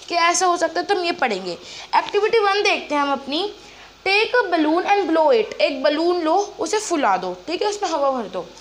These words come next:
Take care that it does not br-, burst। और ये ध्यान रखना कि वो balloon फूटे ना। The shape and size of the balloon have changed। अब आप देखोगे जब balloon इतना ज़्यादा हम उसे फुलाते हैं तो वो बहुत बड़ा हो जाता है, है ना,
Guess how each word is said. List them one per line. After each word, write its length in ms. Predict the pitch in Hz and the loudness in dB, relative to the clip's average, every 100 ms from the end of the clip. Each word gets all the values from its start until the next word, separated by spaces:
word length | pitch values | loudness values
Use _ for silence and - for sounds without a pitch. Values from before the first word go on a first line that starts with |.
| - - - - - | -20 -20 -20 -10 0
Take 280 | 403 427 427 | 2 0 0
care 240 | 370 359 370 370 | 0 4 4 2
that 180 | 370 | 0
it 220 | 359 330 254 | 0 -2 0
does 180 | 330 311 | -2 2
not 220 | 359 381 - | 2 2 2
br-, 380 | 247 226 226 | 0 0 -2
burst। 460 | 226 247 233 - - | 0 2 0 -4 0
और 140 | 302 | 0
ये 240 | 311 349 349 | 2 0 0
ध्यान 420 | 269 311 302 311 | 0 2 2 2
रखना 260 | 302 285 339 | 0 0 0
कि 180 | 349 | 0
वो 100 | 349 | 0
balloon 320 | 339 320 330 392 | 2 0 0 -2
फूटे 420 | 359 311 302 240 | -2 -2 0 -2
ना। 160 | 185 - - - - - - | -4 -12 -18 -20 -20 -10 -2
The 100 | 349 | 0
shape 680 | - - 392 403 427 415 - - - - - - | 0 0 2 4 4 0 -8 -20 -20 -20 -20 -4
and 220 | 330 349 - | -2 -2 -2
size 320 | - - 359 370 | 2 4 4 4
of 220 | 349 349 | 2 2
the 80 | 294 | -2
balloon 300 | 311 330 339 330 | 0 0 -2 -2
have 240 | 320 320 | -4 -4
changed। 300 | - 214 214 - | -6 -4 -4 0
अब 120 | 302 | 0
आप 80 | 302 | 2
देखोगे 360 | 302 285 285 | 0 0 0
जब 160 | 294 285 | -2 0
balloon 260 | 302 311 | 2 2
इतना 200 | 330 330 | -2 -2
ज़्यादा 200 | 330 294 | 0 0
हम 80 | 311 | 0
उसे 100 | 349 | -2
फुलाते 500 | 359 311 294 277 277 | -4 0 2 2 0
हैं 160 | 302 349 - - - | -2 -2 -8 -14 -6
तो 80 | 339 | -4
वो 60 | 359 | -4
बहुत 300 | 226 330 359 | 0 2 2
बड़ा 240 | 294 294 | 2 2
हो 80 | 247 | 2
जाता 320 | 208 190 196 | -2 -4 -4
है, 80 | 190 | -4
है 200 | 233 | -4
ना, 100 | 339 | -2